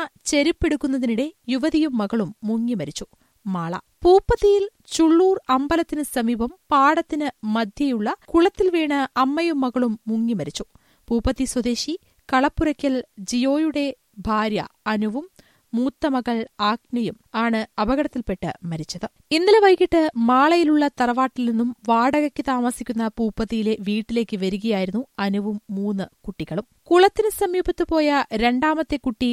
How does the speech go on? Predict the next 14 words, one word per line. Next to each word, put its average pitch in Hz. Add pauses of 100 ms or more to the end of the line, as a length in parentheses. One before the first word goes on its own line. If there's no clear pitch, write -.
(140)
അലീനയുടെ 240
ചെരുപ്പ് 214 (240)
വെള്ളത്തിൽ 269
വീഴുകയും 240 (120)
എടുക്കാൻ 226
ശ്രമിക്കുന്നതിനിടെ 240 (140)
അമ്മ 214 (260)
അനു 202 (280)
വെള്ളത്തിൽ 262 (140)
വീഴുകയും 226 (120)
ചെളിയിൽ 247 (120)
താഴ്ന്നു 269
പോവുകയും 226
ചെയ്തു. 160